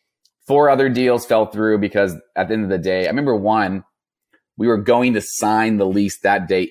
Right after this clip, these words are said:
in the village, actually in Rice Village, and they backed out.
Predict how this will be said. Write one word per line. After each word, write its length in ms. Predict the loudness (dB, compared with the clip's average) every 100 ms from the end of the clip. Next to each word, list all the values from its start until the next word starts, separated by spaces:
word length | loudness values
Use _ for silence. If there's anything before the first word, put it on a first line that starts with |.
| -4
in 180 | -2
the 80 | -2
village, 640 | 0 2 2 -2 -8 -18 _
actually 420 | -2 -2 -2 -4 -4
in 300 | -6 -2 -2
Rice 300 | 0 -2 -4 -2
Village, 460 | 0 0 -4 -10 _ _ _
and 120 | -6 -2
they 120 | -2
backed 360 | 0 -2 -2
out. 260 | -4 -4 -4